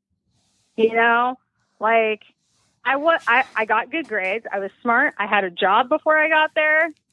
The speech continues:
I just had emotional issues stemming from trauma and some childhood problems that all cumulatively screwed me over.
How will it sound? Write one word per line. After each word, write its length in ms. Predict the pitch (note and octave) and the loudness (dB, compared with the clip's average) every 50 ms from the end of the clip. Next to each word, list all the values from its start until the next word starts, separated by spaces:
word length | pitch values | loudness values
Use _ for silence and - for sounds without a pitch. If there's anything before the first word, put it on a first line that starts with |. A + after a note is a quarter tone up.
| _ _ _ _ _ _ _ _ _ _ _ _ _ _ _ _ _ _ - | _ _ _ _ _ _ _ _ _ _ _ _ _ _ _ _ _ _ -4
I 140 | - A#3 A3 | -2 -2 -2
just 400 | G#3 - A#3+ B3+ C4 D4 D4+ _ _ _ - - | -2 -2 0 0 0 0 -2 _ _ _ -10 -4
had 400 | - D4 C4+ C4 C4 B3+ B3 - A3+ | 0 0 2 2 2 0 -2 -6 -12
emotional 500 | G#3+ G#3 G#3 A3 C4 - - - F3 - - | -10 -8 -6 -6 -6 -6 -6 -6 -6 -4 -4
issues 340 | A#3 B3+ - - - _ _ _ _ _ _ _ _ | -4 -6 -6 -8 -14 _ _ _ _ _ _ _ _
stemming 400 | - A#3 A3+ A#3+ B3 B3+ C4+ C4 | 0 2 2 2 2 2 2 0
from 180 | - A#3+ A#3+ - - - | 0 -2 -4 -4 -4 -2
trauma 420 | - A#3+ A#3+ C4 D4 D#4+ E4+ G4 G4 _ _ _ _ _ _ - | 0 2 4 4 4 4 2 2 0 _ _ _ _ _ _ -6
and 100 | - B3 C4+ | -4 -2 0
some 120 | - D#4 D4 | 2 0 0
childhood 520 | - - B3 A#3+ A#3+ A#3+ A3+ C4 A#3+ A#3 | 2 2 2 2 2 2 2 0 0 0
problems 400 | - B3+ A3 A3+ A3 A3 A3 B3+ | 0 0 0 0 -2 -4 -8 -10
that 140 | - G3 - - | -12 -12 -10 -4
all 200 | G#3+ A3+ B3 C4+ C#4 C#4 _ _ - - | -2 0 0 0 0 -4 _ _ -10 -6
cumulatively 960 | D#4+ E4 E4+ E4 E4 D#4 C#4+ C4 A3 G3+ G3+ F#3+ F#3+ F#3+ F3+ F3 F#3 A3+ A#3 _ - | -4 -2 0 0 0 0 0 -2 -2 -4 -6 -8 -6 -8 -6 -6 -8 -8 -10 _ -12
screwed 260 | - - C4+ B3 A3+ | -4 -2 0 0 0
me 160 | G#3+ A#3 A3 G#3+ | 0 0 2 2
over. 300 | F#3 E3+ - - - | 2 0 -2 -6 -12